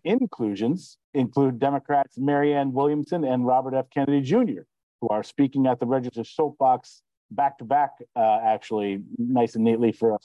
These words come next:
journalists, uh, the first Saturday afternoon. So even though it doesn't look like Iowa's gonna be first in the nation on the Democratic side anymore, um, Marianne Williamson and, and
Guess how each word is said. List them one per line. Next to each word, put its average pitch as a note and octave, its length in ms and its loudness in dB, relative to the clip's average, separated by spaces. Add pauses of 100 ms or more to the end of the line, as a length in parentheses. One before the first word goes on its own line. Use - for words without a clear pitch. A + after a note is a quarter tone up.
journalists, E3 460 0 (180)
uh, A2 120 0
the A2+ 100 -2
first B2+ 320 -4
Saturday A#2 500 -2
afternoon. A#2 720 0
So A2 240 -2
even B2+ 220 2
though A#2+ 500 2
it A#2+ 80 -14
doesn't B2+ 220 0
look B2+ 140 -2
like B2 180 0
Iowa's B2+ 320 2
gonna A#2+ 160 0
be A#2 100 0
first C3+ 280 -4
in B2 80 -2
the A#2+ 80 0
nation C3 420 0 (180)
on B2+ 140 2
the A2+ 60 0
Democratic C#3 540 0
side C#3 300 2
anymore, C3 680 0 (180)
um, A#2+ 640 2 (180)
Marianne B2 360 2
Williamson B2+ 400 0
and, A#2+ 300 0
and A2 440 -2